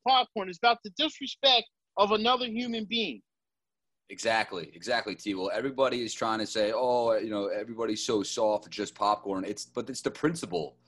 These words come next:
Speaker 2: you know, of the disrespect that was shown by that, by, by that singular fan. And, you know, everybody was like, "Oh, well, people, people don't pay attention to the, you know, the thousands of other fans that were giving Russ a standing ovation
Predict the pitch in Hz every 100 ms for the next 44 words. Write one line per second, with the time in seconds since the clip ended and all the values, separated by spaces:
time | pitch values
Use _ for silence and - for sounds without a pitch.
0 | _ - 98 101 101 104 107 120 - 104
1 | - 110 104 107 101 98 113 98 - 123
2 | 127 113 104 101 95 90 _ 98 92 98
3 | 95 - 160 156 117 101 - 131 104 76
4 | - _ _ _ _ - 101 113 117 120
5 | 120 120 107 117 131 151 147 139 135 165
6 | 151 151 - - - 156 170 160 156 151
7 | 160 156 143 135 143 135 131 135 123 123
8 | 123 123 151 143 147 123 143 151 131 131
9 | 123 120 123 185 160 131 135 127 117 131
10 | - 123 - 139 135 131 123 147 - 117